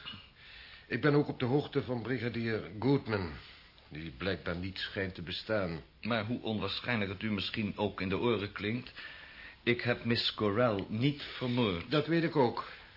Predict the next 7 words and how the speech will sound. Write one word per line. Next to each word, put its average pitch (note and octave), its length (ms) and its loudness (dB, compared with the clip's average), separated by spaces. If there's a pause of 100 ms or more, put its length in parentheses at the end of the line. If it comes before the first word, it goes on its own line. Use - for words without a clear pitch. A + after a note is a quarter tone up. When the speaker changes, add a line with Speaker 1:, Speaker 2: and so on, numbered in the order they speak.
(520)
Speaker 1:
Wat D3+ 260 2
kunt E3+ 260 6
u D#3 160 4
te D#3 100 -4
uw D3 260 8
verdediging B2+ 600 4
aanvoeren? C3 580 2